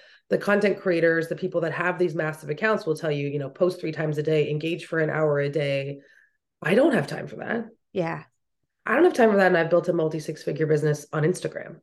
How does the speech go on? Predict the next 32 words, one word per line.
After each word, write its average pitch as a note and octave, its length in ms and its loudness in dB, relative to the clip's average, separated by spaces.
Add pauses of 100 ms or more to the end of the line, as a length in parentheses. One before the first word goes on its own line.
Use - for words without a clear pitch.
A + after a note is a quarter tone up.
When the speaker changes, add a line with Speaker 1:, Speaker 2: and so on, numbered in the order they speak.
(100)
Speaker 1:
So D#3+ 280 2
I E3 120 -2
can F#3 140 0
tell G#3 140 -2
you G#3+ 120 0
right E3 180 -4
now E3+ 200 -2
that, D3 100 -2
like, C#3+ 140 -8
that's D#3 200 -6
not D3 220 -2
a C#3+ 40 -2
thing C#3+ 240 -4
that - 140 -6
you D3 80 -6
have C#3+ 180 -6
to - 100 -12
do. - 220 -12 (580)
For G#3 160 4
me, A3+ 440 6
you F#3 80 0
know, F3+ 360 2
I, F#3+ 500 4 (100)
I F#3 140 0
enjoy E3 500 -4
creating A3+ 340 0
content. A3+ 280 -6
It's D#3 100 -8
something D3+ 220 -4
that C#3+ 100 -6
I - 80 -12
love. - 380 -6